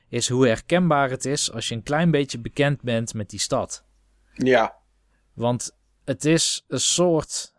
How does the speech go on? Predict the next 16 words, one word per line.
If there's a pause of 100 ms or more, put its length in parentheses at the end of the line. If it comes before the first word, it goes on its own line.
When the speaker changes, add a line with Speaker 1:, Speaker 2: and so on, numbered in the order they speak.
(140)
Speaker 1:
het
is
niet
helemaal
open
world,
maar
het
is
net
als
Dragon
Age, (160)
Dragon
Age
Origins,